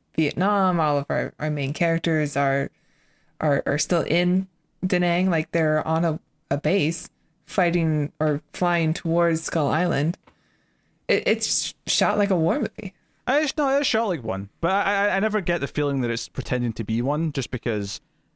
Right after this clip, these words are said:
Speaker 2: like, obviously, 'cause if anything, it actually becomes one once there's a, once there's something to fight. You know, s-, for Samuel L. Jackson, he's hoping it's gonna be a war movie, and it's not
Speaker 1: Yeah.
Speaker 2: until, it's not until Kong shows up that
Speaker 1: It,
Speaker 2: he's like,
Speaker 1: it really, like, when,
Speaker 2: "Yes!"
Speaker 1: yeah, I guess once they're,
Speaker 2: <laughs>
Speaker 1: once they're on S-,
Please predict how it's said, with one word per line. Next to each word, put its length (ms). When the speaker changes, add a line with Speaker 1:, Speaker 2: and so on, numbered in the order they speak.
Speaker 2:
like, 260
obviously, 400
'cause 140
if 200
anything, 300
it 40
actually 280
becomes 440
one 300
once 240
there's 120
a, 100
once 200
there's 120
something 300
to 80
fight. 320
You 80
know, 120
s-, 180
for 80
Samuel 380
L. 60
Jackson, 360
he's 160
hoping 320
it's 80
gonna 160
be 100
a 60
war 200
movie, 340
and 160
it's 120
not 140
Speaker 1:
Yeah. 60
Speaker 2:
until, 420
it's 140
not 140
until 260
Kong 300
shows 200
up 100
that 80
Speaker 1:
It, 20
Speaker 2:
he's 120
like, 140
Speaker 1:
it 120
really, 120
like, 200
when, 0
Speaker 2:
"Yes!" 200
Speaker 1:
yeah, 300
I 80
guess 260
once 260
they're, 480
Speaker 2:
<laughs> 100
Speaker 1:
once 240
they're 140
on 160
S-, 180